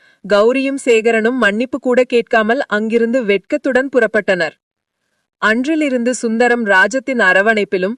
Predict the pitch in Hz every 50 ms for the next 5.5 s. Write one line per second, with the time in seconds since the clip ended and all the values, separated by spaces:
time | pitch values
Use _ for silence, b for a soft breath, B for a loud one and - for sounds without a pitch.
0 | b b b b b - 254 262 285 330 349 - 330 294 285 269 247 247 247 240
1 | 226 214 - 226 220 220 - 214 202 214 247 247 220 196 185 214 262 262 - -
2 | 269 247 220 202 226 247 240 226 214 202 196 180 160 - - _ b b b b
3 | b b b b 202 233 240 233 240 240 233 214 208 233 262 311 311 302 285 254
4 | 240 233 226 220 214 226 262 285 220 247 262 285 - 330 302 285 247 226 214 208
5 | 202 - - 220 - - 240 294 311